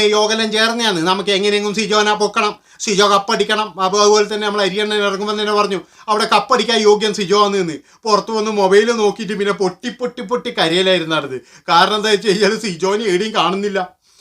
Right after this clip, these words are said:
ഇവിടെ കാണുന്നത് മുഴുവൻ ജിൻഡോനെയാണ്. തൊ-, മൊബൈൽ തുറന്നു കൊടുത്തു കഴിഞ്ഞാൽ ജിൻഡോ മാത്രമേ ഉള്ളൂ. "ഇതെന്തടി ഇത്? ഏടിയടി നമ്മൾ സിജോ ഏടിയടി?"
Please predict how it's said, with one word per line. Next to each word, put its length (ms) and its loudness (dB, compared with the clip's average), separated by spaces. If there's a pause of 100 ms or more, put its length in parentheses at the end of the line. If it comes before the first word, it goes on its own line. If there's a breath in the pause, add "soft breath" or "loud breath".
(200 soft breath)
ഇവിടെ 200 2 (100)
കാണുന്നത് 500 2
മുഴുവൻ 320 0
ജിൻഡോനെയാണ്. 540 0 (560 soft breath)
തൊ-, 160 -4 (120)
മൊബൈൽ 300 0 (120)
തുറന്നു 260 2
കൊടുത്തു 200 -4
കഴിഞ്ഞാൽ 260 0
ജിൻഡോ 240 0 (100)
മാത്രമേ 300 2
ഉള്ളൂ. 120 -4 (340 soft breath)
"ഇതെന്തടി 540 4
ഇത്? 140 4 (600 loud breath)
ഏടിയടി 420 2 (100)
നമ്മൾ 160 2 (160)
സിജോ 320 2
ഏടിയടി?" 280 4